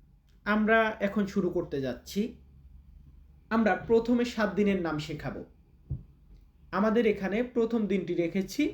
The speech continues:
সোমবার। সোমবারকে আমরা পোলিশ ভাষাতে বলি পনিয়েদ্দিজিয়ালেক।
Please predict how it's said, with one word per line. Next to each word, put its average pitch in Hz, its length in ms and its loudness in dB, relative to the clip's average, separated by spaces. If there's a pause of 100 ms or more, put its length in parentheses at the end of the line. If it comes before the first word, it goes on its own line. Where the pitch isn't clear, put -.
(340)
সোমবার। 240 560 2 (1400)
সোমবারকে 262 600 4
আমরা 208 260 2 (540)
পোলিশ 233 320 4
ভাষাতে 190 340 -2
বলি 185 280 2 (1400)
পনিয়েদ্দিজিয়ালেক। 220 1300 2